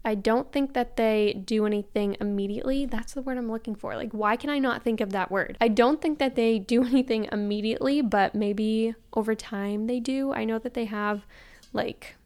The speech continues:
hydrating ingredients in them and stuff, so that will help with, like, wrinkles and stuff like that, but I never notice an immediate difference after I use them. They're just fun,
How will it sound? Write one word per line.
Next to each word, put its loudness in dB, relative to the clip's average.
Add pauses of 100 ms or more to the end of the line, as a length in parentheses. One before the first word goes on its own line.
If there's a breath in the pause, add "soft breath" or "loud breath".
(120)
hydrating 2
ingredients -2
in 0
them 2
and 0
stuff, 0
so 2 (600 loud breath)
that 2
will 2
help -4
with, -8
like, -10
wrinkles 4 (560 loud breath)
and 0
stuff -2
like 0
that, 4
but 2 (100)
I 4
never 6
notice 2
an -2
immediate -4 (160)
difference -2
after -6
I -2
use -2
them. 4
They're 4
just -2
fun, 2